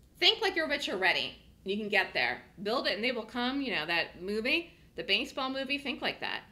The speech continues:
The rating system looks at twenty-six points in the daily chart of a stock. The rating system is a checklist. The checklist tells you what to look for in the price of the stock to read the co-, direction correctly. Because if you are in the wrong direction, you're gonna lose.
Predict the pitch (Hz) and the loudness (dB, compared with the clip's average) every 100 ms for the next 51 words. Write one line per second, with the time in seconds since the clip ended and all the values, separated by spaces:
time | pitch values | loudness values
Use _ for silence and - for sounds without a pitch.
0 | - - - - 226 277 359 392 403 392 | -20 -20 -10 -2 2 6 6 6 0 -2
1 | 294 - 285 254 - - - - 277 302 | -6 -4 -2 -2 -4 -6 -6 -2 -2 -2
2 | 339 - 262 240 240 180 175 185 202 202 | -6 -6 -4 -4 -2 -4 0 2 2 -2
3 | 208 160 165 175 - 139 92 - - 160 | -2 -2 -2 -8 -2 -2 -2 -6 -8 0
4 | 196 233 247 247 247 254 226 226 - 208 | 2 2 -4 -6 -6 -6 -6 -10 -4 -6
5 | - 127 120 - - - 285 294 302 - | -2 -4 -4 -8 -12 -6 -4 -4 -6 -8
6 | - 294 247 262 226 233 262 311 254 - | -6 -6 -4 -6 -2 -2 -2 -6 -8 -8
7 | 208 185 190 185 - 160 - - 202 - | -6 -4 -4 -6 -4 -4 -4 -12 -14 -8
8 | - 135 127 - - - - - 185 160 | -2 -2 -2 -10 -20 -20 -20 -10 -8 -8
9 | 143 156 160 156 165 151 - - 139 135 | -6 -4 -4 -8 -10 -12 -10 -8 -4 -2
10 | - 165 - 147 127 143 - 131 92 - | -4 -10 -12 -10 -4 -6 -4 -6 -6 -12
11 | - - - - 185 240 170 - 165 175 | -20 -20 -10 -2 0 0 -2 -2 -4 -4
12 | 202 277 294 - 185 180 180 - 269 320 | -2 0 0 -2 0 0 0 -2 -2 0
13 | 311 294 294 269 147 - 180 165 160 147 | 0 -2 -2 -2 -2 -4 -6 -4 -6 -6
14 | 120 120 | -8 -12